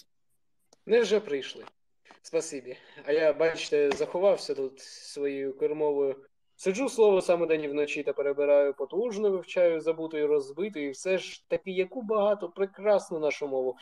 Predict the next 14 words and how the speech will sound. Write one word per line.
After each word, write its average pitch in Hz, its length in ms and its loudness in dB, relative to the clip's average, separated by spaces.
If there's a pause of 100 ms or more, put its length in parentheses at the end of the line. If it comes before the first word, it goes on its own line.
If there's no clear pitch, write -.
(160)
Кожне 208 400 4
слово, 139 500 2 (240)
щоб 147 300 -4
не 165 80 2
пропало, 170 600 2
знаєте, 156 440 -4
щоб - 200 -12
пригодилось 202 600 -2
воно 180 240 -4
на 160 100 -2
нове 147 220 0
будування. 123 640 -4 (560)
Бо, 202 420 2 (340)
знаєте, 190 600 4